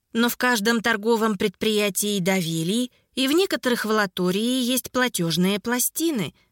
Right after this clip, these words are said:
Вы сможете переводить деньги с помощью перстня». «Отлично. Благодарю, что просветили», кивнул Эйликс.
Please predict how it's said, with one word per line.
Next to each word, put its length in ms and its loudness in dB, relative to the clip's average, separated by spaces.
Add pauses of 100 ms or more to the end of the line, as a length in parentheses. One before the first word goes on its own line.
(140)
Вы 160 0
сможете 540 0
переводить 680 0
деньги 420 0
с 80 0
помощью 540 0
перстня». 640 -2 (540)
«Отлично. 580 -4 (240)
Благодарю, 480 2
что 160 0
просветили», 640 -2 (300)
кивнул 400 2
Эйликс. 540 -2